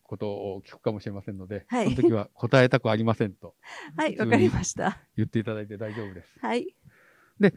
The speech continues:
Speaker 1: えー、ちょっと、あの、いつも私がですね、あの、もう生い立ちから、あの、いろいろとお伺いするような感じで、まあ、あの、変年体でクロニクル形式でですね、えー、お伺いしていってるんですが、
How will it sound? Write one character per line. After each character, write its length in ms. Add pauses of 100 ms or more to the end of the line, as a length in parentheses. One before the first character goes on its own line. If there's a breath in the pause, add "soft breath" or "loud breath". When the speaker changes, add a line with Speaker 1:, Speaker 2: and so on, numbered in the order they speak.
(120)
Speaker 1:
え 200
ー、 40
ち 80
ょ 20
っ 40
と、 260
あ 80
の、 240
い 80
つ 100
も 200
私 400
が 120
で 80
す 120
ね、 260
あ 160
の、 560
も 240
う 60
生 0
い 20
立 180
ち 80
か 120
ら、 240
あ 120
の、 120
い 80
ろ 100
い 20
ろ 120
と 160
お 120
伺 280
い 120
す 140
る 260
よ 180
う 20
な 100
感 220
じ 80
で、 160 (460 soft breath)
ま 280
あ、 60
あ 40
の、 60
変 220
年 200
体 240
で 220
ク 120
ロ 100
ニ 100
ク 120
ル 100
形 220
式 180
で 80
で 100
す 60
ね、 160 (440 soft breath)
え 120
ー、 20
お 40
伺 240
い 40
し 60
て 100
い 60
っ 20
て 160
る 100
ん 40
で 100
す 100
が、 180